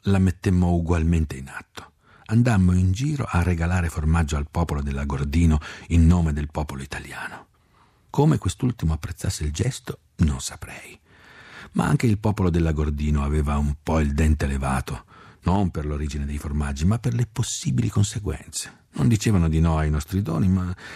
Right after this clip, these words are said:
non parevano disposti a mangiarli. La denutrizione è una strana consigliera. Noi pretendevamo che li inaugurassero subito e in qualche casa li tagliamo noi stessi,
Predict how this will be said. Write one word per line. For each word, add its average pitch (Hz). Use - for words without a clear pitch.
non 175
parevano 95
disposti 78
a 69
mangiarli. 69
La 101
denutrizione 110
è -
una 107
strana 135
consigliera. 73
Noi 107
pretendevamo 78
che 82
li 78
inaugurassero 76
subito 90
e 67
in 69
qualche -
casa 92
li 73
tagliamo 78
noi 73
stessi, -